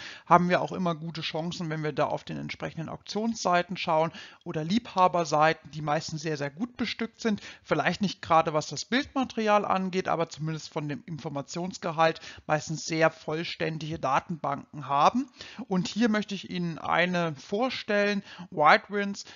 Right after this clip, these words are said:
wo man ebenfalls sehr gut komfortabel suchen kann.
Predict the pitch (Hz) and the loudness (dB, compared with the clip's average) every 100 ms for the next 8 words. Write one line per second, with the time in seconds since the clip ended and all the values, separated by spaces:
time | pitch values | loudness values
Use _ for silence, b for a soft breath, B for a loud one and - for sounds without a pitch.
0 | 170 165 180 170 - 202 247 240 208 196 | -12 -4 -2 -2 -2 -6 -6 -4 -4 -6
1 | - 165 175 - 214 247 - - 185 175 | -6 -4 -4 -4 -4 -4 -4 -6 -6 -4
2 | 160 - 175 170 156 147 214 233 190 185 | -6 -4 -4 -4 -8 -10 -8 -8 -4 0
3 | 180 | 0